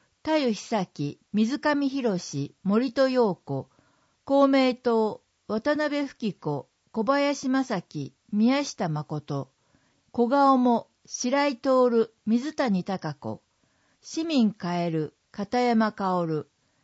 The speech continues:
市民会議、斉藤康夫。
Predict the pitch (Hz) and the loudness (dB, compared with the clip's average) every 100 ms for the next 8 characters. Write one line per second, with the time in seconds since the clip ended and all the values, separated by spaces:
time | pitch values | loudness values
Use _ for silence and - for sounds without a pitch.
0 | _ - - 254 311 311 - 285 233 156 | _ -14 0 2 2 -2 -4 -2 -2 -2
1 | 151 147 _ _ - 254 262 - 254 247 | -4 -6 _ _ -4 -2 -2 0 4 4
2 | 220 214 - 185 165 - | 4 0 -4 -2 -2 -4